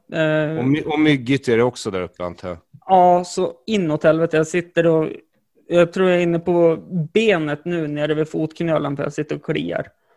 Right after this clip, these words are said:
Speaker 2: Mm.
Speaker 1: Eh.
Speaker 2: Har du funderat på att köpa ett sånt här myggarmband?
Speaker 1: Mm, ja.
Speaker 2: Med ult-, med ultraljud i, liksom.
Speaker 1: Ja, tanken har väl slagit, men sen, sen när jag kommer på att, eh,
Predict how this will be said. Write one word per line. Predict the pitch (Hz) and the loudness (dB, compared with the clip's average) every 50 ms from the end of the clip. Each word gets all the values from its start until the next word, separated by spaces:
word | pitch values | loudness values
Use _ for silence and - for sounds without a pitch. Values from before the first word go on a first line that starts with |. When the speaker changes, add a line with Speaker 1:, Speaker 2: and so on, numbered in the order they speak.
| _ _ _ _ _ _ _ _ _ _ _ _ _ _ _ _ _ _ 208 - - | _ _ _ _ _ _ _ _ _ _ _ _ _ _ _ _ _ _ -20 -18 -16
Speaker 2:
Mm. | 160 156 156 151 | -12 -8 -8 -8
Speaker 1:
Eh. | 151 - | -6 -2
Speaker 2:
Har | 131 156 | 2 2
du | 165 151 | 2 4
funderat | - 170 160 156 170 196 208 190 - | 2 2 4 6 6 6 6 6 6
på | 190 | 4
att | 180 - | 2 2
köpa | - - 170 147 - - 143 | 4 4 4 4 6 2 0
ett | 131 | 0
sånt | - 135 110 131 | 0 -6 -4 -2
här | 123 | -2
myggarmband? | 131 131 147 151 143 123 123 123 - - 120 117 113 113 123 120 160 175 123 90 87 90 90 92 101 98 - _ _ _ _ | 0 2 2 2 2 2 0 -4 -2 -2 0 0 0 -2 -2 0 2 2 2 2 -2 -6 -8 -12 -12 -16 -18 _ _ _ _
Speaker 1:
Mm, | - 208 202 208 202 175 - _ - | -14 -10 -8 -8 -8 -10 -12 _ -8
ja. | 214 190 220 247 262 262 233 202 170 151 151 | -4 0 2 4 4 4 4 6 6 6 6
Speaker 2:
Med | 151 151 151 | 6 6 6
ult-, | 190 190 180 160 143 131 113 _ _ _ - 196 - | 6 6 8 6 4 2 -2 _ _ _ -8 -6 -2
med | 175 160 165 165 | 2 2 4 6
ultraljud | 175 165 151 135 - - - 131 139 135 151 180 170 123 110 98 | 6 6 6 4 2 -2 2 2 4 6 6 6 6 6 2 -2
i, | 101 92 87 85 | -4 -4 -4 -6
liksom. | 85 80 76 - - 85 98 98 _ _ _ | -8 -12 -14 -14 -14 -16 -16 -16 _ _ _
Speaker 1:
Ja, | _ 185 196 196 208 220 233 240 247 254 254 254 247 - 202 196 - _ _ _ _ | _ -6 0 2 4 4 4 4 2 2 0 0 -2 -6 -8 -14 -18 _ _ _ _
tanken | - - 247 240 233 240 240 - 294 277 | -4 -2 -2 -2 -2 -4 -6 -6 -4 -4
har | 269 262 | -4 -4
väl | 240 233 | -4 -6
slagit, | - - 196 175 165 165 175 190 | -2 -2 0 0 0 0 -2 -4
men | 185 180 180 | -4 -4 -6
sen, | - - 196 202 202 202 - 208 | -6 -6 -6 -6 -6 -6 -10 -12
sen | - - 208 214 214 | -4 -2 -2 0 0
när | 214 208 | -2 -2
jag | 196 185 | -4 -4
kommer | - 196 180 175 170 | -4 -4 -4 -4 -6
på | 170 - 180 160 160 160 | -6 -4 -2 0 2 2
att, | 160 - - 160 156 151 156 _ _ _ _ _ _ - 156 | 2 2 0 0 -2 -2 -2 _ _ _ _ _ _ -6 -4
eh, | 151 151 147 | -2 -2 -4